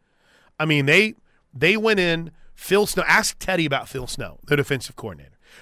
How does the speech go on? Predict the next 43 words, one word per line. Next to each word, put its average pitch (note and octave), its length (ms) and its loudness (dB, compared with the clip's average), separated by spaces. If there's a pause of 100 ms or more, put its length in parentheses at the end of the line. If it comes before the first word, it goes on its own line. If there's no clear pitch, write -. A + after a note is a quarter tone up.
(100)
They D#3 120 4
might F#3 240 4
have F3+ 180 6
the D#3 80 0
best D#3+ 340 4
edge E3+ 260 0
rusher. E3 500 4 (600)
Well, F#3 520 4
I B2+ 100 -8
think B2 240 -16
got A2 80 -16
Marcus G2+ 260 -16
Davenport F2+ 420 -16
and F#2+ 60 -16
others, F#2 200 -16 (140)
but C3+ 180 -6 (260)
they've E3 180 2
got F#3 220 6
one F3 140 6
of - 20 2
the E3+ 60 2
best E3 300 4
edge D#3+ 200 2
rushers E3 640 4
in E3+ 100 0
the D#3 80 2
division. C#3 560 2 (800)
They've, D3+ 580 2 (640)
they've D3+ 180 2
got D#3 200 6
a C#3 40 0
playmaker F#3 640 2
in D#3+ 60 -2
Shaq E3 340 0
Thompson D#3+ 400 -2
if D3+ 60 -4
he D#3+ 120 -2
can E3+ 120 -6
stay D#3+ 260 0
healthy. C#3 480 0 (720)
They've D3 280 4
upgraded F3 680 4
their, C3+ 400 6